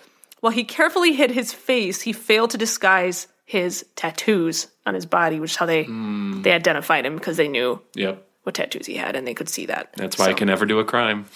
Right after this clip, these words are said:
Speaker 1: That's why, <laughs> yeah, that's why
Speaker 2: They'll
Speaker 1: you can
Speaker 2: find me. <laughs>
Speaker 1: That's the reason you can never do a crime.
Speaker 2: Yep, that's it.
Speaker 1: Um,
Speaker 2: The only thing stopping me.
Speaker 1: Yeah, so he was, uh, in the Dominican Republic.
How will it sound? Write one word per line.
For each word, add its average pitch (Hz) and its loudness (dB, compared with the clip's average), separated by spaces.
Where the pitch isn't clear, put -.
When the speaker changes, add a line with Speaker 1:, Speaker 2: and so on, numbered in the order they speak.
Speaker 1:
That's - -6
why, 294 2
<laughs> - 2
yeah, 294 6
that's 311 2
why 311 2
Speaker 2:
They'll 247 0
Speaker 1:
you 254 -6
can 247 4
Speaker 2:
find - 2
me. 110 -4
<laughs> - -20
Speaker 1:
That's 240 2
the 285 2
reason 269 0
you 262 0
can 349 2
never - 4
do 247 0
a - 2
crime. 202 -2
Speaker 2:
Yep, 101 -6
that's 98 -4
it. 117 -2
Speaker 1:
Um, 214 4
Speaker 2:
The 143 -4
only 123 -6
thing 127 -8
stopping - -10
me. - -8
Speaker 1:
Yeah, 277 2
so 240 4
he 247 -4
was, 240 2
uh, 208 4
in 233 0
the 220 0
Dominican 214 0
Republic. 202 2